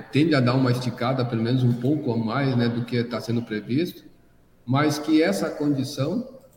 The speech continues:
é, pode voltar, vamos dizer assim, a ter, opa, perdi aqui.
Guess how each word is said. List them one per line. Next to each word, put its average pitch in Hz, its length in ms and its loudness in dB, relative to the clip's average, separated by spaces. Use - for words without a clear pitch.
é, 120 220 0
pode 127 460 0
voltar, 131 800 0
vamos 120 220 2
dizer 117 100 0
assim, 117 280 -4
a 107 120 -10
ter, 120 920 -4
opa, 120 160 -20
perdi 98 320 -18
aqui. 120 260 -14